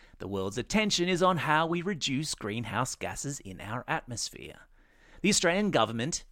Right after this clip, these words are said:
yesterday announced a plan to build charging stations for electric cars in people's garages at home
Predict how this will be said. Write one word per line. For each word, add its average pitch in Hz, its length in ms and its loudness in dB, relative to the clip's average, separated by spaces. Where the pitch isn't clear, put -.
yesterday 202 560 2
announced 170 480 2
a 190 40 0
plan 143 460 0
to 175 100 -2
build 120 440 -2
charging 147 500 0
stations 104 520 -4
for 101 120 -6
electric 107 540 -6
cars 156 420 0
in 175 100 -6
people's 120 440 -8
garages 139 680 6
at 180 100 -2
home 143 400 2